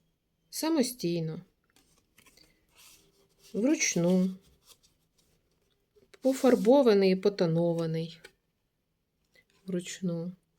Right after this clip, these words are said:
І нічого тут складного немає. А різні такі вирізалочки є там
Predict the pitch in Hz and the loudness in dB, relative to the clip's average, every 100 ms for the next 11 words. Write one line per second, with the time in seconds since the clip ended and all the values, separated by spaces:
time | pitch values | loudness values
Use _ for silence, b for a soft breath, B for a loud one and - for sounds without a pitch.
0 | _ _ _ _ _ b b b b b | _ _ _ _ _ b b b b b
1 | _ 330 330 247 247 277 294 240 233 208 | _ -6 0 0 0 0 4 4 4 0
2 | - 202 190 196 254 240 190 165 156 160 | -2 0 2 2 2 2 -2 -2 -4 -4
3 | 175 175 170 170 175 _ _ _ _ _ | -4 -4 -4 -8 -10 _ _ _ _ _
4 | _ _ _ _ - - - - - _ | _ _ _ _ -20 -20 -20 -20 -20 _
5 | _ - - _ _ _ _ B B B | _ -20 -20 _ _ _ _ B B B
6 | _ - 254 262 269 247 240 233 220 - | _ -6 -2 2 2 4 4 4 0 2
7 | 226 214 - _ _ _ _ _ b b | 4 2 -2 _ _ _ _ _ b b
8 | b b _ 190 214 220 214 277 285 - | b b _ 2 4 4 2 0 0 -2
9 | - - 170 185 _ _ _ - 196 _ | -4 -8 -8 -10 _ _ _ -20 -20 _
10 | _ _ b b b b _ - 233 294 | _ _ b b b b _ -10 -2 -2
11 | 294 226 226 | 0 0 0